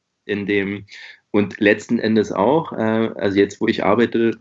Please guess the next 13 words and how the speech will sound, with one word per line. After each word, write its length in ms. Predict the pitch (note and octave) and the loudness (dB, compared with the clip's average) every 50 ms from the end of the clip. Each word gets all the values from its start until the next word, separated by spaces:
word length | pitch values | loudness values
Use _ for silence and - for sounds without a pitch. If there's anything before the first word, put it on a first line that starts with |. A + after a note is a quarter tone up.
| _ _ - - | _ _ -10 -6
gut, 180 | A#2 G#2+ A2 | -6 -4 -4
das 120 | G#2 F#2 - | -4 -6 -6
ist, 340 | G2+ - - - - - | -8 -10 -10 -14 -16 -16
das 120 | - - - | -14 -10 -6
ist 340 | - F#2+ F#2 - - - - - | -4 -4 -4 -6 -10 -12 -12 -8
eine 200 | - A2 A2 G#2+ | -2 0 2 2
Universität 640 | A2 G#2+ G2 F#2+ F#2 G2 F#2+ F#2 - C3+ D3+ D3 - | 4 4 4 2 2 0 -2 2 2 2 2 2 2
so, 220 | D3 C#3+ D3 C#3+ | 2 2 4 2
ich 140 | B2 - - | 0 -4 -6
bin 100 | - G#2 | -6 -4
da 100 | F#2+ F#2 | -2 -2
Gruppenleiter, 800 | F2+ - - B2 A#2+ B2+ A#2 A#2 A2+ A2 - A2+ A2+ A2+ A2 - - | -2 0 -2 -2 0 0 0 2 0 2 0 0 0 0 -2 -4 -6
ähm, 340 | G2+ G2 G2+ G#2 G#2 G#2 | -6 -4 -4 -4 -4 -6